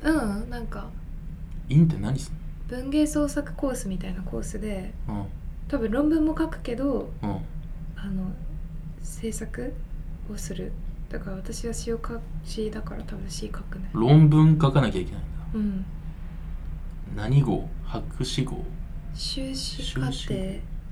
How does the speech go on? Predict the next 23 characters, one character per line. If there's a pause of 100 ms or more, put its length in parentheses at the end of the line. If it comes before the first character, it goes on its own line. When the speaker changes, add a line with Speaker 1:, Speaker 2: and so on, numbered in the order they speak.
(120)
Speaker 1:
士？
Speaker 2:
修
士
課
程。
Speaker 1:
俺
ら
は
何
号
が
も
ら
え
る
の？
Speaker 2:
学
士。 (500)
Speaker 1:
学
士
な
ん
だ。